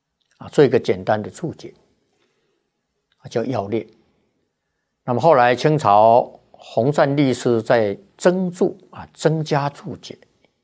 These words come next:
那内容就相当丰富了。所以我们出家人呐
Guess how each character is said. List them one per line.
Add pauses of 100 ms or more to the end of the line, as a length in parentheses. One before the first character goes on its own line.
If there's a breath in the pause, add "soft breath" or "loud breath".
(200)
那
内
容
就
相
当
丰
富
了。 (1800)
所
以
我
们
出
家
人
呐